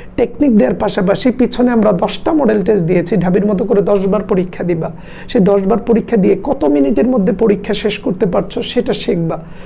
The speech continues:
So অসংখ্য প্র্যাকটিস, সাজেশন এবং তুমি যখন পরীক্ষা দিয়ে নিজেকে জাজ করবা, তখন ঢাবির বি ইউনিটের রিটেনে তুমি দুর্বেদ্য হয়ে যাবা, তোমাকে কেউ হারাতে পারবে না।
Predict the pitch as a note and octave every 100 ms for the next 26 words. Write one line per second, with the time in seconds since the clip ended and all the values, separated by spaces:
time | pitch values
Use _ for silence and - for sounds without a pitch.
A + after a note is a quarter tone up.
0 | - - A3 F#3+ - D4 C#4+ C#4+ - A3
1 | G3+ - A#3+ A3+ - - G3+ G3 - A3
2 | C4 - - G3+ F3+ F#3+ F#3 - - -
3 | - G#3 G3 G3+ G3 G#3+ G3+ F#3 A3 -
4 | - G3 A3+ G#3 F3+ F#3 G#3 F#3 A3 -
5 | - G3 F3+ F3+ F#3 B3 G#3 F#3 F#3 G3+
6 | F3+ G#3 G#3 F#3 B3 - A3 G#3+ - G3
7 | B3 - - - A#3 C4 F#4 - - -
8 | F3 A3 G#3 G3+ F#3+ F#3 G3+ F#3+ F3 F3+
9 | A#3 A#3+ F#3+ G3 G3 F3+ G3 F#3 D#3+ D#3
10 | D#3+ D#3